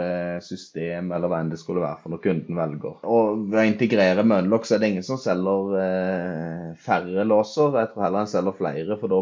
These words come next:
blir en del av det, den infrastrukturen vi bygger da. Så jeg tror, eh, heller at, eh, lås, eh, aktørene ser muligheter enn begrensninger. Helt klart.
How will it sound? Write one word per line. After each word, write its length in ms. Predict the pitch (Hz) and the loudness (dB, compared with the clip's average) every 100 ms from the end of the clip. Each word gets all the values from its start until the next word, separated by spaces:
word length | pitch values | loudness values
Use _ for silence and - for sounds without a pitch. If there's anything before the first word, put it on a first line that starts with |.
| 95 | 0
blir 160 | 80 | -4
en 160 | 95 90 | -4 -4
del 240 | 78 85 | -4 -2
av 100 | 92 | -4
det, 360 | 87 80 85 87 | -4 -6 -8 -8
den 200 | 90 87 | -2 -2
infrastrukturen 880 | 80 76 80 80 90 90 92 92 95 | -2 -4 -8 -2 -4 0 0 2 0
vi 100 | 90 | 0
bygger 460 | 85 92 - 98 117 | 0 -2 -2 -2 0
da. 100 | 95 | -2
Så 160 | - 90 | -2 -2
jeg 160 | 92 - | -2 -2
tror, 320 | 90 98 131 | -6 -4 2
eh, 160 | 139 | 4
heller 320 | 120 95 92 98 | 4 2 2 0
at, 140 | 98 - - | -2 -8 -2
eh, 560 | 87 87 90 90 90 | 0 2 0 0 0
lås, 480 | 95 90 - - - | 0 0 -2 -14 -10
eh, 1000 | 73 78 76 73 78 76 71 69 80 80 - - _ - | -6 -6 -6 -6 -8 -8 -10 -10 -10 -12 -16 -20 _ -16
aktørene 480 | - 82 80 87 90 | -8 -4 -2 -2 -6
ser 240 | - 78 | -4 -4
muligheter 880 | 90 87 71 73 73 _ 80 82 76 | -2 -4 -4 -6 -8 _ -10 -8 -8
enn 300 | 82 82 80 | -6 -4 -4
begrensninger. 560 | 82 78 - - 87 98 _ _ | -4 -6 -8 -10 -12 -12 _ _
Helt 120 | 92 | -6
klart. 220 | - - | -4 -8